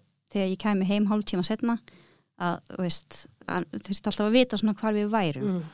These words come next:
Speaker 2: Mhm.
Speaker 1: Þannig að það var alltaf mjög mikið svona þú veist,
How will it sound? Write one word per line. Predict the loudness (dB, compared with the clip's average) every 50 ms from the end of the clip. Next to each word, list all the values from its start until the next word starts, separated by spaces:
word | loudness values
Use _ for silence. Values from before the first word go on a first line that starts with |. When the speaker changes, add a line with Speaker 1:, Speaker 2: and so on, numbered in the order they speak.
| -18 -20 -20 -20 -20 _ -12 -10
Speaker 2:
Mhm. | -4 0
Speaker 1:
Þannig | 2 4 6 6 4
að | 4
það | 2 0 0
var | 2 2 2 2 2
alltaf | 0 -4 -4 -4 0 2
mjög | 2 4 4 2 2 2
mikið | 2 2 2 0 0 -2 2
svona | 2 2 2 2 0 -2 -6 -12 _ _ _ _ _ _ _ _ _ _ _ _
þú | _ -8
veist, | -4 -4 -4 -4 -6 -10 -12